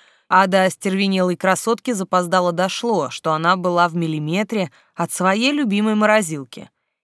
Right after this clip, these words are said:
Если мне надо получать такие ранения, чтобы гадюка на пару недель присмирела, то сделка не выглядит такой уж бессмысленной. Зато Суккуб подала свой омерзительно приятный голосок,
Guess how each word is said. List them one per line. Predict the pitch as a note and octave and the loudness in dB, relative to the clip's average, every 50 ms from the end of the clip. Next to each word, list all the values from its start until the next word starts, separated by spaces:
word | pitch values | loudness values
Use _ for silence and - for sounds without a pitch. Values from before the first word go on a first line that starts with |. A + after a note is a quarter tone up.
| _ _ - | _ _ -4
Если | E3+ E3+ F#3 F3+ - - F#3 | 0 0 0 0 0 -2 -2
мне | F3+ F3+ F#3 F3+ | 0 0 0 2
надо | F3+ F3 F3 E3+ F3 E3+ | 2 2 0 0 -2 -6
получать | - - E3+ E3+ E3+ - - F#3+ F3 - | -4 -4 -6 -6 -4 -4 -2 -2 -2 -2
такие | - D#3 C#3 - - F3+ F3 E3 | -4 -10 -10 -8 -6 -4 -2 -2
ранения, | D#3+ D#3+ E3 F3 G3+ A#3 A#3 G#3 E3 C#3+ C#3+ _ - _ _ | -2 -2 -2 -2 -2 -2 -2 -2 -4 -6 -8 _ -20 _ _
чтобы | - - - G3+ F#3 F#3 F#3 | -14 -6 -4 -2 -2 0 2
гадюка | F#3+ G3 G3 F#3+ A3 F#3 - E3+ | 2 2 2 0 -4 -4 -4 -2
на | F3 F3 E3+ | 0 0 0
пару | - - G#3+ G3+ F#3+ F3+ | 2 2 0 0 0 -2
недель | F3+ F3 E3 D3+ G#3+ G3+ F3 | -4 -4 -2 -2 -2 -2 -2
присмирела, | - - - D#3+ E3+ - - E3+ D#3+ D#3+ D#3+ F#3 A3 B3 B3+ A#3 G3+ E3 | -4 -8 -6 -6 -6 -6 -6 -6 -6 -4 -2 0 0 0 2 2 0 -2
то | - - F#3 F3+ F3 E3+ E3 - _ _ _ _ _ _ _ _ _ _ _ _ _ _ _ _ _ _ | -2 -6 -2 0 0 0 -2 -4 _ _ _ _ _ _ _ _ _ _ _ _ _ _ _ _ _ _
сделка | - - - D#3+ D#3 F#3+ A3 G#3 F#3+ - - F#3+ F3 E3 | -16 -14 -12 -6 -2 0 0 0 0 -2 -2 -2 -2 -2
не | E3 E3 D3 F#3 G3 | -2 -2 -2 -2 -2
выглядит | F#3+ G#3 B3 G3+ F#3+ F#3 F3 D#3+ D3 D#3+ D3 _ | 0 0 -2 -2 0 0 0 0 0 -4 -6 _
такой | - D#3+ D3 - - D#3+ D3+ | -4 -6 -6 -4 -4 -4 -4
уж | D3 C#3 C#3 | -4 -6 -6
бессмысленной. | C3+ D#3+ D#3+ - - E3+ D3 C3 - - - C#3 C3 B2 B2 B2 A#2+ _ _ _ _ _ _ _ _ _ _ | -8 -8 -8 -6 -6 -6 -8 -8 -10 -12 -14 -14 -14 -14 -16 -20 -20 _ _ _ _ _ _ _ _ _ _
Зато | - D#3 C#3+ F3 F#3+ F#3+ - C#4+ D4 | -8 -4 0 0 0 2 2 -2 -2
Суккуб | - - - B3 - - - D#4 - _ _ | -2 -4 -6 -6 -6 -2 -4 -4 -4 _ _
подала | - A3 F#3+ G3+ G3+ G#3 A3+ A#3+ | -4 0 2 4 4 4 4 2
свой | - - G3+ A3 A3+ | 0 -2 -2 -2 -2
омерзительно | - - F#3+ F#3+ F#3+ F3+ E3+ D#3+ C#3+ D#3 G#3 F#3+ - - G3 F#3+ F#3 E3+ | -2 -2 -2 -2 -2 -2 -2 -4 -8 -10 -12 -12 -8 -6 -4 -4 -4 -4
приятный | - F3+ E3+ D#3 F3 F3 F3 - F3+ D#3+ | -4 -6 -4 0 0 0 0 -2 -6 -8
голосок, | D#3 D#3 D#3 D#3 D3+ D3+ - - A#3+ C4 - | -6 -2 -2 -2 -2 -2 -2 -4 -4 -4 -6